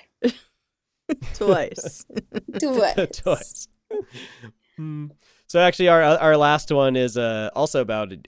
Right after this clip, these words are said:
Speaker 3: a rooster.
Speaker 1: Oh, we're not talking about the monkeys?
Speaker 3: Oh, we can talk about that one. Oh, shit, I didn't, I, yeah,
Speaker 1: Oh,
Speaker 3: I
Speaker 1: no,
Speaker 3: forgot
Speaker 1: it's
Speaker 3: to
Speaker 1: okay.
Speaker 3: do
Speaker 1: I'll
Speaker 3: that.
Speaker 1: find the article.
Speaker 3: Yeah, if you wanna, uh, uh, talk
Speaker 1: Yeah.
Speaker 3: about, talk
Speaker 2: We
Speaker 3: about
Speaker 2: wanna
Speaker 3: that
Speaker 2: break
Speaker 3: one,
Speaker 2: it
Speaker 3: yeah.
Speaker 2: up with some monkeys?
Speaker 3: <laughs>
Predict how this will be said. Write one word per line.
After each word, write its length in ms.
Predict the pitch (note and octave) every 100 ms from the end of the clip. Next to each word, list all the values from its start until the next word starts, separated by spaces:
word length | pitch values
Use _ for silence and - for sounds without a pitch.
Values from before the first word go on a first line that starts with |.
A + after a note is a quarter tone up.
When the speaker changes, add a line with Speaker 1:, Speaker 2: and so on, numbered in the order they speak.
| -
Speaker 3:
a 80 | G#2
rooster. 520 | F#2+ F#2+ - D#2+ D2+ _ _ _ _ _ _ _ _ -
Speaker 1:
Oh, 120 | B3+
we're 80 | B3+
not 180 | B3+ D4+
talking 340 | - C4+ C#4 C4
about 260 | B3+ B3+
the 80 | A#3
monkeys? 600 | A3 B3 D4+ F#4+ F#4 - _ _ - -
Speaker 3:
Oh, 220 | G#3+ G#3
we 120 | D3+
can 140 | E3 A3+
talk 220 | D3+ F#3+
about 220 | F#3 D3
that 120 | C#3+ C3
one. 140 | C#3
Oh, 180 | G3+ F#3+
shit, 360 | - - A3+ D#3
I 80 | C3+
didn't, 320 | D#3+ E3+ D3 _ _ -
I, 80 | - - _ -
yeah, 120 | G3+
Speaker 1:
Oh, 20 |
Speaker 3:
I 20 | A3
Speaker 1:
no, 200 | A3+ G#3
Speaker 3:
forgot 180 | D#3
Speaker 1:
it's 60 | F3
Speaker 3:
to 40 | -
Speaker 1:
okay. 100 | F#3
Speaker 3:
do 20 |
Speaker 1:
I'll 60 | G#3+
Speaker 3:
that. 60 |
Speaker 1:
find 240 | - A3 G3+
the 40 |
article. 560 | D#3+ F3 F3+ E3 E3 F3+ _ _ _ _ _ _ -
Speaker 3:
Yeah, 260 | D#3+ E3 D3
if 80 | D3
you 100 | F3
wanna, 160 | D#3+ C3+ B2 B2+ A#2+ A2 - -
uh, 20 |
uh, 180 | A2+ A2
talk 180 | - A#2
Speaker 1:
Yeah. 280 | F#3 D#3+ D#3+
Speaker 3:
about, 200 | _ -
talk 120 | A3
Speaker 2:
We 60 |
Speaker 3:
about 80 | C4
Speaker 2:
wanna 120 | B3+ C4
Speaker 3:
that 60 |
Speaker 2:
break 160 | A#3+ A#3
Speaker 3:
one, 80 | G3
Speaker 2:
it 60 |
Speaker 3:
yeah. 60 | C4
Speaker 2:
up 100 | B3+
with 120 | C4+
some 200 | - B3
monkeys? 720 | A#3+ A#3 C#4 F4+ F#4 F#4+ - - _ -
Speaker 3:
<laughs> 160 | -